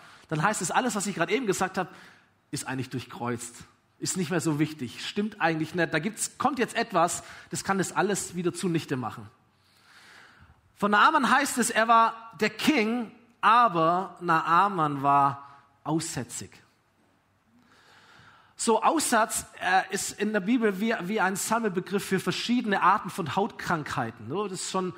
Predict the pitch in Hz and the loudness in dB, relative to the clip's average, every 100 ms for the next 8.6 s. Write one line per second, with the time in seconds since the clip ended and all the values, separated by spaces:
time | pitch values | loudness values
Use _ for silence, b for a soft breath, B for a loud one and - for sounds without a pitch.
0 | B B B - 202 214 175 208 196 175 | B B B 4 4 6 2 2 0 2
1 | 202 196 185 B B - 220 - 214 196 | 4 4 2 B B -2 -2 0 -2 -2
2 | 175 220 240 262 - 190 185 196 208 180 | -4 -2 -2 -2 -2 0 0 0 -2 0
3 | 208 185 180 180 233 - 226 240 208 180 | 2 2 2 2 2 -2 -4 0 2 4
4 | 190 262 202 - 165 156 160 208 B B | 4 2 -2 -4 0 2 2 0 B B
5 | B B 180 196 - - _ _ _ _ | B B -6 -4 -6 -12 _ _ _ _
6 | - - - 269 233 240 170 202 214 202 | -16 -4 -2 2 2 2 4 4 4 0
7 | 185 165 262 - - 214 233 202 190 226 | 2 4 2 0 2 4 2 0 -2 -2
8 | 220 202 226 196 202 | -4 -4 0 0 0